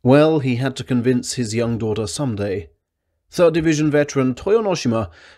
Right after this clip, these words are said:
called time on his eighteen-year professional career today, April the seventeenth,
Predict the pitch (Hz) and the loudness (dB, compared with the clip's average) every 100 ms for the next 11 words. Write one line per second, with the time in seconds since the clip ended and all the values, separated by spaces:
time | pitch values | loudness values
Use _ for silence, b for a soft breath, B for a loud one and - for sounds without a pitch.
0 | _ - 160 - - 165 180 208 135 120 | _ -6 -4 -4 -2 0 2 2 2 2
1 | 120 117 104 - 131 131 127 123 120 117 | 0 0 -4 -2 -2 0 0 2 2 0
2 | - - 120 - 120 117 123 123 120 120 | -2 -4 -4 -4 -6 -6 -4 -2 -2 -4
3 | 104 120 123 180 B B B - 117 120 | 0 2 2 0 B B B -6 -4 -4
4 | 113 107 120 110 113 147 175 - - | -4 -2 -2 -4 -4 -4 -6 -8 -16